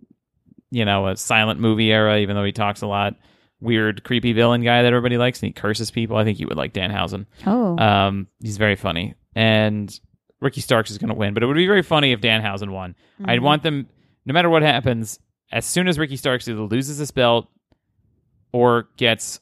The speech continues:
Speaker 1: a real championship, they need to get rid of this thing. They have so
Speaker 2: Mm-hmm.
Speaker 1: many championships at this point. I don't need to see this belt anymore. It's like an
Speaker 2: Yeah.
Speaker 1: unrecognized championship that you can introduce for storyline purposes. We don't need it. Um, Rush, my guy from the
Speaker 2: Mm-hmm.
Speaker 1: R O H pay-per-view,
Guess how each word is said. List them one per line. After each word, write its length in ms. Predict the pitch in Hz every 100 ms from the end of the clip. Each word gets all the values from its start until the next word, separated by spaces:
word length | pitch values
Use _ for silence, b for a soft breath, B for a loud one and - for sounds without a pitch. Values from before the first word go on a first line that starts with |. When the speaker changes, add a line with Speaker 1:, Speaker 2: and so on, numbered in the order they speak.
| -
Speaker 1:
a 80 | 117
real 180 | 113 110
championship, 640 | 139 123 135 127 135 127 -
they 100 | 120
need 100 | 107
to 60 | 107
get 120 | 98
rid 120 | 90
of 80 | 82
this 140 | -
thing. 180 | - 76
They 80 | 98
have 120 | 101
so 120 | -
Speaker 2:
Mm-hmm. 60 | 117
Speaker 1:
many 120 | 123
championships 580 | 113 117 110 107 - -
at 80 | 110
this 140 | 110
point. 340 | - 110 104 - b b b
I 60 | 104
don't 100 | 107
need 140 | 107
to 60 | 95
see 140 | 104
this 160 | 90 -
belt 240 | 95 87 92
anymore. 260 | 85 82
It's 120 | - -
like 80 | 107
an 60 |
Speaker 2:
Yeah. 80 | 190
Speaker 1:
unrecognized 560 | 120 120 120 117 113 -
championship 520 | 117 110 110 117 107
that 80 | 104
you 100 | 104
can 140 | 110
introduce 320 | 101 101 101 101
for 100 | 113
storyline 400 | 156 156 147 135
purposes. 460 | 131 - 117 113 b b b b -
We 80 | 120
don't 180 | 101
need 160 | 78 69
it. 120 | 60 _ _ _ _ -
Um, 560 | 110 107 104 101 95 _ _ _ _ _ _ _ _ _ _
Rush, 600 | 117 151 220 185 - - _ _ _ -
my 120 | 117
guy 500 | 135 165 147 135 143
from 240 | - 139 131
the 80 | 117
Speaker 2:
Mm-hmm. 140 | 104
Speaker 1:
R 140 | 123 139
O 60 |
H 140 | 151 -
pay-per-view, 440 | 123 113 123 123